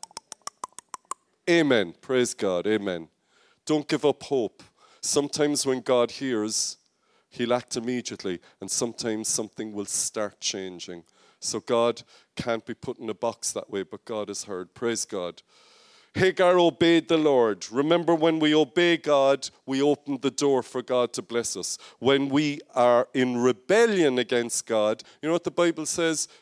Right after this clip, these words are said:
"The rebellious dwell in a parched and barren land." You don't believe me? Look it up yourself. The rebellious dwell in a bad place.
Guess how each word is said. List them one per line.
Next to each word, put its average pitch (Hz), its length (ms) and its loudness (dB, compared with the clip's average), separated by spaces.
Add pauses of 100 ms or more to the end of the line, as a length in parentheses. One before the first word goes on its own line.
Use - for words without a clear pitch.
(100)
"The 139 100 -2
rebellious 175 840 0
dwell 135 520 0 (220)
in 127 160 -2
a 117 80 2
parched - 880 -4
and 113 360 -8 (120)
barren 139 400 0
land." 101 560 -4 (240)
You 135 80 2
don't 151 180 2
believe 151 300 -2
me? 151 100 -4
Look 147 220 -2
it 143 80 0
up - 180 -6
yourself. 98 540 -6 (460)
The 147 100 2
rebellious 147 880 0
dwell 127 480 0 (160)
in 120 180 0
a 113 80 2
bad 131 540 -2
place. 98 580 -6